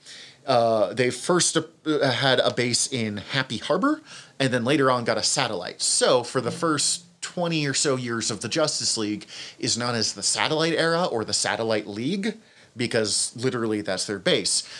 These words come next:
During this time, we start to get in new members like, uh, Hawkman,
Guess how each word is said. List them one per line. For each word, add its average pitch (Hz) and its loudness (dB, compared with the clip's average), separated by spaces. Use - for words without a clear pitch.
During 131 0
this 120 -2
time, 117 -2
we 110 -4
start 110 -2
to 117 -6
get 107 -4
in 95 -4
new 95 -6
members 107 -2
like, 92 -4
uh, 98 -6
Hawkman, 104 -4